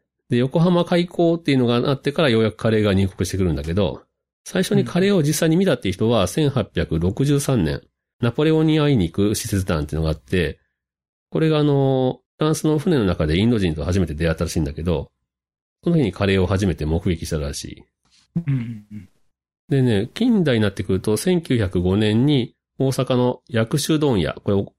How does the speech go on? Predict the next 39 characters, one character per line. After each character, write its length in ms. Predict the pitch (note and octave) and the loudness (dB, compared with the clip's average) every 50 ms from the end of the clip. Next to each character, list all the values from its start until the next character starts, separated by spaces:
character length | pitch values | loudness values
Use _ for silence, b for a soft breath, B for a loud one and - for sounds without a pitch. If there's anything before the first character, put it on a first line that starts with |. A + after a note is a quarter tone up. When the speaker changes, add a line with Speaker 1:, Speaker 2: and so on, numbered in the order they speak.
| _ _ | _ _
Speaker 1:
お 140 | - - A#2+ | -6 -6 -4
薬 320 | - E3 C#3+ - E3 C3+ - | -2 -2 -2 -2 -2 -2 -2
だ 80 | - | -4
ね。 200 | - F#2 - - _ _ _ _ - | -6 -8 -8 -8 _ _ _ _ -18
薬 240 | - - - D3+ | -10 -4 -2 0
の 120 | D3+ D3 C#3+ | 2 2 2
問 220 | D3+ C#3+ C#3+ C#3 | 0 0 2 2
屋 120 | C3+ C3+ D3 | 2 2 2
の 320 | E3+ E3 A#2 D#2 - - _ _ _ - | 2 2 0 0 -4 -6 _ _ _ -2
今 300 | B2 B2 D3 D#3 D#3+ D#3 | 0 2 2 2 2 2
村 240 | D#3 D3+ D3 C#3+ | 2 2 2 2
弥 120 | C3 C#3+ D3+ | 2 2 0
平 200 | B2 C3 G#2 E2 | 0 0 0 -2
っ 20 | |
て 120 | - - D2 | -2 -4 -8
い 40 | |
う 20 | D2+ | -6
人 120 | - D#2+ F2+ | -4 -2 0
が、 360 | G2 G#2 F#2 D#2 - - _ _ _ _ _ - | 0 2 0 0 -2 -6 _ _ _ _ _ -12
初 260 | - - B2+ - - | -8 -6 -4 -2 0
の 240 | D#3+ B2 D#2+ - - _ _ _ _ _ _ _ _ - | 0 0 0 -4 -8 _ _ _ _ _ _ _ _ -8
国 160 | - B2 A2+ | -6 -6 -4
産 240 | - - A#2 A2 G#2 | -2 -2 0 0 0
カ 120 | - A2 G#2 | 0 0 0
レ 140 | G#2 G2+ | 2 0
ー 40 | F#2 | 0
粉、 360 | - - E2 E2+ - - - - _ _ _ _ | 0 0 -2 -2 -2 -4 -10 -20 _ _ _ _
八 320 | - - A#2 - - - C#3 | -8 -6 -6 -6 -6 -8 -4
カ 160 | - C#3 C3 | -2 0 0
レ 140 | A#2 F#2 D2+ | 0 0 -2
ー 20 | |
っ 40 | C#2+ | -2
て 100 | - E2 | -2 -2
い 20 | |
う 40 | F#2 | 0
の 100 | G#2+ F#2+ | 0 0
を 40 | D#2 | 0
発 220 | E2 D#2+ - D2+ | -2 -4 -6 -6
売。 320 | C#2 C2 B1+ - - - | -6 -6 -8 -8 -12 -16